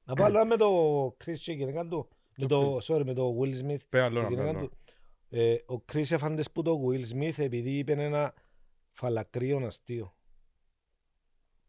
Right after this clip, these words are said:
Speaker 1: Ο φαλακρί, φαλακρίο.
Speaker 2: Ναι.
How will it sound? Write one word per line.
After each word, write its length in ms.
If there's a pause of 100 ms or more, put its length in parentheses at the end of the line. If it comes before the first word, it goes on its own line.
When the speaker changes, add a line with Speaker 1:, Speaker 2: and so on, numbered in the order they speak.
(560)
Speaker 1:
Ο 80
φαλακρί, 680 (100)
φαλακρίο. 580
Speaker 2:
Ναι. 160